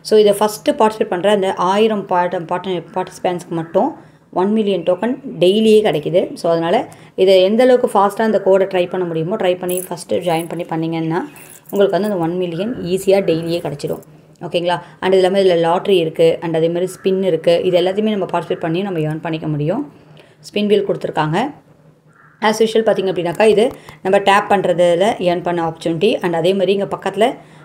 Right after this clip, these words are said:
ஆஹ், பூஸ்ட் ஆப்ஷனும் இருக்கு. So, இதுல வந்து நம்ம இந்த, நம்ம டேப்பிங்கு எல்லாத்தையுமே வந்து இன்க்ரீஸ் பண்ணிக்க முடியும். ஓகேங்களா? உங்களோட அந்த பேஸ்கெட் எல்லாத்தையுமே இன்க்ரீஸ் பண்ணிக்கலாம். இந்த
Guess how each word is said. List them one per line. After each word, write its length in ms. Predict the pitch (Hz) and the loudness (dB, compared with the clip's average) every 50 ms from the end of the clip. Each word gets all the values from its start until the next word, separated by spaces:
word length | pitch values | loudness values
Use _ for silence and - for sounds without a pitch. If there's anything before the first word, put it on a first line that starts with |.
| - - - | -10 -4 0
ஆஹ், 320 | 185 180 175 170 170 165 160 | 2 4 4 4 2 2 0
பூஸ்ட் 320 | 165 214 240 240 - - 190 | 0 2 2 2 0 0 -2
ஆப்ஷனும் 360 | 165 - - 190 190 190 170 | -2 -2 -2 -4 -2 -2 -2
இருக்கு. 260 | 160 160 - 156 143 - - - - - - - | -2 -2 -4 -6 -6 -8 -8 -16 -20 -20 -20 -4
So, 100 | - 208 | 0 2
இதுல 180 | 208 202 196 | 4 4 4
வந்து 160 | 196 190 202 233 | 4 2 0 -2
நம்ம 200 | 254 226 196 214 262 285 233 | 0 0 2 2 2 0 -2
இந்த, 340 | 196 175 175 170 165 165 165 | -2 -2 0 2 2 2 0
நம்ம 160 | 165 160 160 | 0 -2 -2
டேப்பிங்கு 520 | 156 185 175 185 185 190 202 180 180 170 170 175 | 0 0 2 2 0 0 -2 -2 -2 -2 -2 -2
எல்லாத்தையுமே 380 | 180 170 180 175 190 196 196 | -2 -2 -2 -2 -2 -2 -2
வந்து 180 | 190 185 185 190 | -2 -2 -2 -2
இன்க்ரீஸ் 340 | 180 180 180 - 214 208 208 | -2 -2 -2 -2 -2 -2 -2
பண்ணிக்க 280 | - 165 160 160 - | -2 -6 -6 -4 -4
முடியும். 280 | 160 156 151 156 160 - | -4 -4 -4 -4 -6 -6
ஓகேங்களா? 380 | 180 160 147 156 160 160 170 170 165 - - - - _ | -6 -8 -6 -4 -4 -2 -2 -2 -4 -6 -10 -20 -20 _
உங்களோட 280 | - 170 180 180 170 | -4 0 2 2 2
அந்த 220 | 170 170 165 170 160 | 2 0 -2 0 0
பேஸ்கெட் 500 | 156 170 170 185 180 - 196 185 185 175 | 2 2 2 2 0 0 -2 -2 0 -2
எல்லாத்தையுமே 300 | 165 156 156 180 175 165 | -4 -4 -4 -6 -6 -6
இன்க்ரீஸ் 320 | 165 160 - 147 151 - | -6 -6 -6 -8 -8 -8
பண்ணிக்கலாம். 420 | - 156 151 147 151 170 220 294 320 - - | -8 -8 -8 -6 -4 -4 -4 -4 -6 -10 -8
இந்த 200 | 185 180 180 | -6 -4 -4